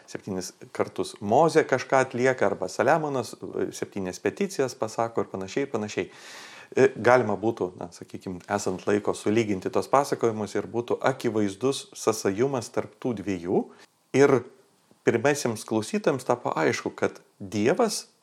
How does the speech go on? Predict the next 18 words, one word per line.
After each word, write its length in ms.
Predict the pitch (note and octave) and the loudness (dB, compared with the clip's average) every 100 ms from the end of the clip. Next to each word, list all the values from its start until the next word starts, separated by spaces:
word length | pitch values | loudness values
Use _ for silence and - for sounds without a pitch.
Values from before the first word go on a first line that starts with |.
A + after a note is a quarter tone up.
| _ | _
stato 520 | - - - C#3 - | -12 -2 -2 2 0
tarytum 640 | A#2 C3 A#2 D3+ G3+ F#3 | 2 6 6 4 0 -2
šventyklą, 720 | C3 - A2+ G#2+ F#2 F#2 C#3 E3+ - | -4 -4 -6 -4 -6 -4 -4 -6 -6
kad 200 | G2+ - | -6 -2
visas 280 | B2+ C#3+ - | 0 0 -2
kosmosas 720 | - B2 - G2 F2+ F#2 - | 2 2 2 -4 -6 -8 -4
yra 200 | F#2+ G#2 | -2 0
jo 280 | G2+ F#2 G2 | -2 -2 -4
šventykla, 580 | - F#2 F2 - A#2 G3 - | -6 -8 -8 -4 2 2 8
o 260 | A#2+ A2 - - _ - | 8 8 4 -14 _ -10
žydai, 480 | F2+ A#2 G#3+ B3+ G3+ - _ | -8 0 2 2 0 -6 _
statydami 720 | - - D#3 D#3+ C#3+ C3 A2 | -12 2 2 4 2 0 -2
savąją 440 | - - G#2 G3+ E3 | -4 2 4 4 2
šventyklą, 500 | - C3 C#3+ - A#2 | -2 -4 -4 0 0
stato, 500 | - C#3 C#3+ C#3 C3 - | 2 2 4 2 0 -4
galima 260 | G2+ G2+ | -4 -4
sakyt, 340 | F#2+ - - - | -4 -4 -4 -6
mikrokosmosą, 1040 | G#2 F3+ - G2 - - - - - - | 0 0 4 2 2 -2 -2 -4 -14 -18